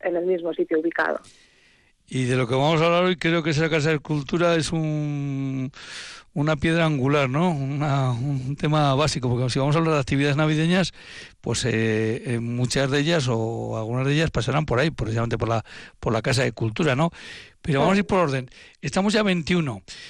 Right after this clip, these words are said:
Speaker 2: Em, ¿cómo tenéis el calendario? A ver, ¿qué es lo, lo que tenéis ya de forma inmediata?
Speaker 1: Mira, lo tenemos echando humo. Hemos pasado el mes de diciembre constantemente con actividades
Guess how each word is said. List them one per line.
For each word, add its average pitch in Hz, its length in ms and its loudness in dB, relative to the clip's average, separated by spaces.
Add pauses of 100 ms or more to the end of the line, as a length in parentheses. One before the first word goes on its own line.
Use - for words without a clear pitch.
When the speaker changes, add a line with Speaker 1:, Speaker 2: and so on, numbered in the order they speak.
(180)
Speaker 2:
Em, 135 880 -2
¿cómo 202 220 2
tenéis 208 260 2
el 185 100 2
calendario? 160 520 0
A 147 40 2
ver, 160 160 0
¿qué 185 120 -2
es 180 100 2
lo, 175 300 4 (480)
lo 151 180 0
que - 120 -4
tenéis 180 380 0
ya 180 280 2 (460)
de 151 140 -2
forma 185 260 2 (120)
inmediata? 160 800 2 (640)
Speaker 1:
Mira, 226 320 4
lo 196 120 4
tenemos 262 400 2 (240)
echando 269 420 2
humo. 202 300 -2
Hemos 233 240 -2
pasado 226 680 2
el 214 280 2
mes 220 200 2
de 220 120 2
diciembre 208 880 2
constantemente 214 920 0
con 202 140 -2
actividades 202 640 0